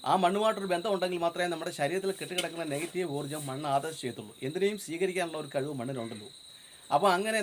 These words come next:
നമുക്ക് നമ്മുടെ ശരീരത്തിൽ ഒരു പോസിറ്റീവ് ഊർജ്ജം ലഭിക്കും എന്നുള്ളത് സത്യം തന്നെയാണ്. പിന്നെ മറ്റൊരു കാര്യമുള്ളതെന്ന് വെച്ചാൽ നമുക്ക് അ-, നമ്മൾ അറിയാതെ തന്നെ വ്യായാമം കിട്ടുന്നു. ഇപ്പോൾ തന്നെ ഇത് ഞാൻ നട്ടു, തടം വെട്ടി, കുനിയാനും നൂരാനും, ആ, ഇട-, വ-, ഇടത്തോട്ട് തിരിയാനും ഇടത്തോട്ട് തിരിയാനും ഒക്കെ ഒരു അവസരം എനിക്ക് കിട്ടി.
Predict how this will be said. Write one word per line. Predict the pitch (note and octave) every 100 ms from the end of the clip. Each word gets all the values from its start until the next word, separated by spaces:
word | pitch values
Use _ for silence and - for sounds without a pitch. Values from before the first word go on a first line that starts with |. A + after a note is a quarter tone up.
| F3+
നമുക്ക് | F3+ F#3 F#3+ F3+ - -
നമ്മുടെ | D3+ F#3
ശരീരത്തിൽ | F3+ D#3 F3+ E3+
ഒരു | D3
പോസിറ്റീവ് | D3+ F3 - F3+ D3+
ഊർജ്ജം | E3+ F3 D3+
ലഭിക്കും | D3+ D3+ D#3+
എന്നുള്ളത് | D3+ D3+ E3+
സത്യം | E3 G3 F#3
തന്നെയാണ്. | D3+ A2+ A2 - - - -
പിന്നെ | G3 G#3+
മറ്റൊരു | F#3 A#3 G#3
കാര്യമുള്ളതെന്ന് | F#3 F3+ E3+ E3
വെച്ചാൽ | D3 D3 A2 - - - -
നമുക്ക് | D#3 F#3+
അ-, | F3+ E3+
നമ്മൾ | E3+ F#3+
അറിയാതെ | F3 G3 F#3+
തന്നെ | F3+
വ്യായാമം | E3 D3+ E3 E3+ D3
കിട്ടുന്നു. | A2 G#2+ - -
ഇപ്പോൾ | G3 F#3+
തന്നെ | G3
ഇത് | F#3+ F#3+
ഞാൻ | F#3 F3+
നട്ടു, | D3 - F#3 F#3+ -
തടം | C3+ C3+ F3+
വെട്ടി, | E3 F3+ G3 - - - -
കുനിയാനും | D3 E3 E3+ E3+ E3 - C3+
നൂരാനും, | D#3 E3+ E3+ D3+ - - - -
ആ, | C#3 C#3+
ഇട-, | C#3+ - C#3
വ-, | C#3
ഇടത്തോട്ട് | C#3 E3 E3+
തിരിയാനും | E3+ E3 E3
ഇടത്തോട്ട് | D3 F3+ E3+
തിരിയാനും | F3+ G3+
ഒക്കെ | G3 A3+
ഒരു | G#3
അവസരം | A3 B3
എനിക്ക് | G#3 D#3+
കിട്ടി. | C3 B2+